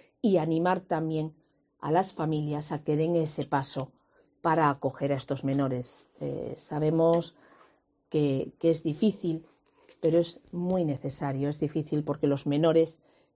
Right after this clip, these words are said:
eh, cuando van a una familia de acogimiento, son estancias temporales, puesto que lo que se pretende, lo que se intenta es que precisamente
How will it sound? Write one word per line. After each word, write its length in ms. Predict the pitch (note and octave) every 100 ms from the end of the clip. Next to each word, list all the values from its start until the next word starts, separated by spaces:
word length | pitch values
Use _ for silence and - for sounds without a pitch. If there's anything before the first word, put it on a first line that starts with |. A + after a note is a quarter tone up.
| -
eh, 240 | D3 C#3+ -
cuando 460 | C#3+ D3 C#3+ C#3+ C#3+
van 220 | D#3+ D#3+
a 40 |
una 160 | E3 D#3
familia 400 | D#3 D#3 D#3 D3+
de 60 |
acogimiento, 640 | D3+ C#3+ - D#3+ D3 D3 D3
son 240 | - D3+
estancias 680 | C#3+ - D3+ D3+ D3+ C#3 C3
temporales, 720 | C3 B2 C3 C#3+ C3+ C#3 - _ - - _ _ -
puesto 300 | C#3 D#3+ D3
que 80 |
lo 100 | D3
que 100 | C#3+
se 140 | C3+ C#3+
pretende, 460 | D3 C#3 D#3 D#3
lo 180 | D3 C#3
que 140 | E3 D#3
se 160 | -
intenta 560 | C#3+ C3+ D#3+ D#3 D3 D3
es 140 | D3
que 100 | C#3
precisamente 840 | - C3+ D3+ - D3+ C#3+ C#3+ D3